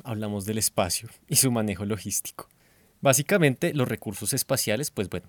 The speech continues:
es la ubicación y es el dónde, dónde se desarrollan las actividades. Eh, puede ser, no sé, la oficina, el escenario, el museo, la galería,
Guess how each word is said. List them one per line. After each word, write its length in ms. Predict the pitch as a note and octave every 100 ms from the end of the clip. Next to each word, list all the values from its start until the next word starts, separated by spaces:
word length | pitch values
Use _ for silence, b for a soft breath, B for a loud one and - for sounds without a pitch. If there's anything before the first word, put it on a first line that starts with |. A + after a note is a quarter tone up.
| -
es 140 | A#2+
la 160 | B2 D3+
ubicación 840 | D#3+ - A2+ - C#3 C3+ C#3 C#3+ _ _ _ - -
y 60 |
es 120 | A#2+
el 160 | C3+ D3
dónde, 360 | G#3 D#3+ F#2+ - _ -
dónde 220 | C#3 C#3
se 120 | D3
desarrollan 440 | C#3+ C#3 A2+ G#2 A2+
las 120 | A2+
actividades. 720 | A#2 - G#2 G2 F#2 A2 - _ b b
Eh, 280 | A2+ A2 G#2+
puede 220 | - G#2
ser, 520 | G#2 - A2 A2 A2 G#2
no 100 | G#2
sé, 180 | B2+ G#2
la 100 | F2
oficina, 960 | - - - C3+ B2+ A#2 A2 G#2 G#2
el 180 | G2+ F#2+
escenario, 560 | F#2 - G#2 A2+ A2 G#2
el 100 | F#2
museo, 460 | F#2 - A#2+ A2
la 100 | G#2
galería, 680 | F#2+ F2+ F2+ G#2 G2+ F#2 F#2